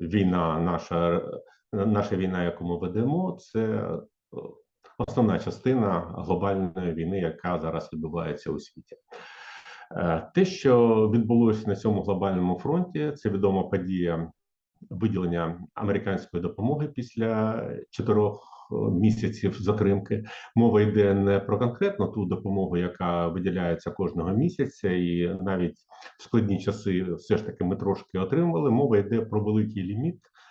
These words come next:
американської допомоги, який запускає оборонну промисловість, який запускає постачання з американських, е, складів, з американських Збройних сил до Європи, з Європи до України. Тобто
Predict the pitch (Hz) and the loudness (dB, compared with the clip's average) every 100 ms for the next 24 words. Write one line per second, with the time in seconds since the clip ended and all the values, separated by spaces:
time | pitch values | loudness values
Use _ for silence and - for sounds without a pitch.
0 | - 110 120 117 123 117 - 107 107 110 | -6 0 0 0 -2 -4 -2 0 0 0
1 | 110 104 92 95 - 101 87 - - 101 | 0 0 -2 -6 -4 -4 -4 -8 -8 -2
2 | 90 90 95 90 90 - 82 85 151 160 | -2 0 -2 0 -2 -4 -6 -6 -4 -2
3 | 139 - - 98 90 87 - - 95 90 | -4 -4 -6 -4 -4 -4 -6 -2 0 0
4 | 90 82 - 87 - 90 87 85 - - | -2 -4 -6 -4 -2 2 2 0 -2 -16
5 | - - _ 110 107 104 101 107 98 92 | -20 -20 _ -2 2 2 2 0 -2 -4
6 | - 87 - - 87 87 90 87 - - | -8 -8 -8 -8 -4 -2 -2 -4 -6 0
7 | 98 98 98 85 90 90 98 95 - 87 | 0 0 -4 -2 -2 -2 -4 -4 -6 -8
8 | 87 90 87 - 95 87 87 82 90 156 | -2 -2 -2 -2 -2 0 0 -2 0 0
9 | 147 101 82 87 95 - 85 90 87 - | 0 -2 0 0 -2 -2 -4 -2 -2 -2
10 | 120 180 147 120 110 - 110 104 | 0 0 0 -2 -4 -4 -2 -2